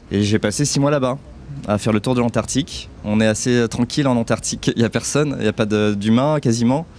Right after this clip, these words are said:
Quelques stations scientifiques. Et donc, j'ai croisé les quelques bateaux que je croisais, hein, il n'y en a pas trente mille, hein.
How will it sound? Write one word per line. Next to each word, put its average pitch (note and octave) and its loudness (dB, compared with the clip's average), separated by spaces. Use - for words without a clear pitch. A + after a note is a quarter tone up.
Quelques A#2+ 0
stations B2+ -2
scientifiques. A#2 -2
Et F#2 0
donc, A2+ 2
j'ai G2+ -2
croisé A2+ 0
les A2 2
quelques B2+ 0
bateaux B2 0
que A#2+ 0
je A2+ -2
croisais, B2+ 2
hein, C#3 2
il - 2
n'y B2+ 2
en A#2 2
a A2 0
pas A#2 -2
trente A#2+ 0
mille, C#3 2
hein. C3+ 0